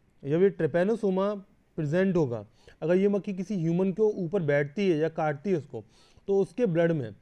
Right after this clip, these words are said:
ये trypanosoma जो होते हैं, ये ट्रांसफर हो जाते हैं और वहाँ पर उसकी बॉडी में, ह्यूमन बॉडी में क्या करते हैं, स्लीपिंग सिकनेस डिजीज करते हैं।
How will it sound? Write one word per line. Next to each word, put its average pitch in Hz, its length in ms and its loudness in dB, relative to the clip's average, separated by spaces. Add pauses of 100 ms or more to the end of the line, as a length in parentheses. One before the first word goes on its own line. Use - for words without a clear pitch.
(280)
ये 196 60 0
trypanosoma 190 680 -2
जो 196 100 2
होते 180 200 0
हैं, 180 120 -2
ये 202 80 0
ट्रांसफर 165 480 -4
हो 135 100 -2
जाते 110 280 -10
हैं 98 120 -18 (560)
और 160 60 -2
वहाँ 156 280 0
पर 170 200 2
उसकी 180 200 -4
बॉडी 147 320 2
में, 160 140 -2
ह्यूमन 165 360 -2
बॉडी 156 260 2
में 131 180 -4
क्या 147 120 0
करते 151 280 -4
हैं, 196 140 -2
स्लीपिंग 185 440 -4
सिकनेस 165 400 -6
डिजीज 147 360 -6
करते 113 320 -10
हैं। 101 160 -16